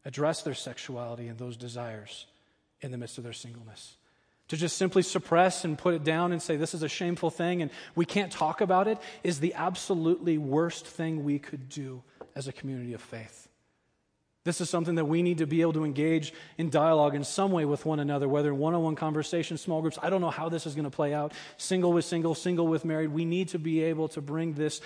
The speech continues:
pink elephant from the corner and right into the middle of the room so we can help those that are struggling in this. When a group of young single people here at Waterstone was asked this question, here were some things that they suggested.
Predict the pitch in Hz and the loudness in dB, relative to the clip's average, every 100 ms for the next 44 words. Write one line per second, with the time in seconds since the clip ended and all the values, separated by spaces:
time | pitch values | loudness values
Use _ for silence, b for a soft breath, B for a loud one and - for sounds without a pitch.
0 | B - 190 196 175 175 170 160 165 156 | B -2 0 4 4 4 2 -2 0 -2
1 | - 170 180 160 143 151 165 165 143 151 | 2 2 2 2 4 4 4 2 0 0
2 | 160 160 143 139 156 139 B B - 160 | 2 2 2 0 0 -2 B B -2 2
3 | 165 170 156 - 185 185 160 160 156 156 | 2 2 -2 2 0 2 2 2 2 -4
4 | 139 - - 156 156 156 127 117 110 - | -4 -8 -8 -6 -4 -4 -4 -8 -10 -14
5 | - - _ b b b b b b b | -18 -20 _ b b b b b b b
6 | _ _ _ _ 151 143 139 180 185 165 | _ _ _ _ -2 2 8 10 10 6
7 | 135 - - 147 156 170 156 - 170 156 | 2 -4 -8 0 2 2 0 0 2 2
8 | 147 170 170 139 127 160 160 143 143 156 | 4 2 4 0 2 2 2 2 0 -2
9 | - 147 143 139 139 - 151 139 - 147 | -2 -2 0 2 0 0 -6 -6 -6 -8
10 | 147 - 131 123 B B B B B - | -8 -10 -10 -12 B B B B B 0
11 | 160 160 - 147 165 160 151 135 143 139 | 2 2 0 -2 0 -2 -2 -2 0 -2
12 | - 127 123 113 - - 113 | -4 -8 -6 -6 -8 -14 -18